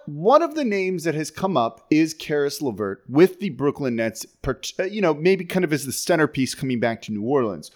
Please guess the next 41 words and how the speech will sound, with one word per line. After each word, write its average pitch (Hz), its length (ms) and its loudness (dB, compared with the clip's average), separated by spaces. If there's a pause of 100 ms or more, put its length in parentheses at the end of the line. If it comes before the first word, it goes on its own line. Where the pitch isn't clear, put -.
(360)
How 180 180 6
does 202 240 6
LeVert 160 460 4
fit? 302 320 -2 (260)
Would 160 160 6
he 196 160 2
make 190 280 4
a 190 60 4
lot 127 280 6
of 95 160 -8
sense? - 540 0 (260)
I 165 140 4
dive 196 280 6
into 185 180 0
some 180 240 -2
of 170 80 2
the 156 60 0
numbers 180 680 2
and 160 100 2
explain 175 400 -2
why 165 340 6 (280)
at - 160 6
times 302 400 6
I'm 330 140 4
excited 285 380 4
about 285 220 2
him, 285 300 -4
then 214 120 8
at 208 120 -2
times, 285 480 0
like, 240 320 -4
eh, 269 300 -2
I'm 285 120 -2
not, 269 340 -4
not 277 240 0
so 285 200 -4
much. 214 340 0
But 180 160 -2
I 170 80 0
definitely 208 540 0
think 175 500 -2